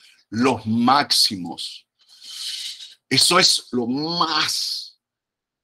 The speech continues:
lo más golpeador que puede producir el mercado, lo que más golpea el mercado. Mínimos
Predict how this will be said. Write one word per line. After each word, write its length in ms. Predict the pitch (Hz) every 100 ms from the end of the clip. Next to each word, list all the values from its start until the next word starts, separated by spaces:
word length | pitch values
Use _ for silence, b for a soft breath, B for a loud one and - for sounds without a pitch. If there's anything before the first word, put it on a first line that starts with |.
| _
lo 280 | 110 131 139
más 400 | 156 220 - -
golpeador 920 | 135 160 139 - 151 143 170 208 202
que 140 | - 135
puede 460 | - 160 175 180
producir 520 | 143 143 120 113 147
el 100 | 147
mercado, 420 | 131 117 107 107 127
lo 160 | 123
que 100 | -
más 460 | 151 202 285 254 -
golpea 480 | 180 139 - 165 151
el 80 |
mercado. 520 | 135 120 107 - - _ _ _ _ _ _ _ _ _ _ _
Mínimos 1000 | 165 214 226 254 220 170 147 - -